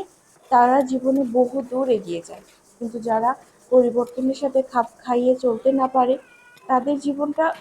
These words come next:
কোনো একটা জায়গায় থমকে দাঁড়ায়। এই থমকে দাঁড়ানোটাই আমাদেরকে জীবনের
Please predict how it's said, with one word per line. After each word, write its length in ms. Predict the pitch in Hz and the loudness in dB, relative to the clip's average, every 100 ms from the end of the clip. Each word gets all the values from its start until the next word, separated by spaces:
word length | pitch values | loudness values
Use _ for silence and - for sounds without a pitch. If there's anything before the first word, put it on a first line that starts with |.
| - | -6
কোনো 200 | 330 339 | -2 2
একটা 240 | 349 349 302 | 0 0 -2
জায়গায় 440 | 277 247 247 302 339 _ | 0 0 0 -4 -6 _
থমকে 360 | 269 254 240 | 0 0 0
দাঁড়ায়। 340 | 190 175 170 - _ _ _ _ _ _ _ | -4 -4 -6 -12 _ _ _ _ _ _ _
এই 140 | 269 311 | 0 0
থমকে 360 | 311 302 294 330 | 2 2 2 0
দাঁড়ানোটাই 640 | 330 311 302 302 285 226 233 - - - | 4 6 6 4 2 0 0 -6 -18 0
আমাদেরকে 540 | 208 254 254 285 285 302 | 2 4 4 2 2 -4
জীবনের 500 | 254 254 262 269 | -2 -2 0 0